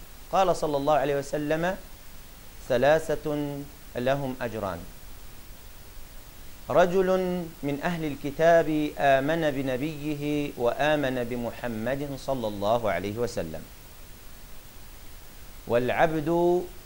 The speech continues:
إذا أدى حق الله وحق مواليه."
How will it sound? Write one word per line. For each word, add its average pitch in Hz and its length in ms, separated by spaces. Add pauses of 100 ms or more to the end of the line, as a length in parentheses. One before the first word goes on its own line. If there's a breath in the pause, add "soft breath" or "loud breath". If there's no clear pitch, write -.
(260)
إذا 123 480
أدى 143 560
حق - 420
الله 156 540 (280)
وحق 123 400
مواليه." 110 600